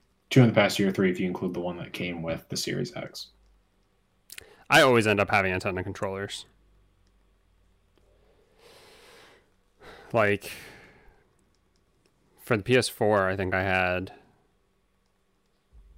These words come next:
Speaker 2: s-, probably, I probably had over, I think I had six total when it was all said and done. But some of those started to kinda go on me. The, the,
Speaker 1: Mm.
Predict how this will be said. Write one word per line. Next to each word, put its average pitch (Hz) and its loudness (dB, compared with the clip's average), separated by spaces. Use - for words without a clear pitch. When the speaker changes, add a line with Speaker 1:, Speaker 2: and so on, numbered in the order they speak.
Speaker 2:
s-, - -20
probably, 107 0
I 98 -6
probably 113 0
had 98 -2
over, 92 -8
I - -12
think 139 4
I 110 2
had 98 -2
six - -8
total 92 -6
when 110 -4
it 101 -2
was 98 -4
all 98 0
said 95 -6
and 92 -8
done. 92 -4
But 101 -8
some 127 2
of 107 0
those 95 0
started 92 -2
to 98 0
kinda 92 0
go 92 0
on 95 0
me. 98 -4
The, 92 -2
the, 101 -2
Speaker 1:
Mm. 107 2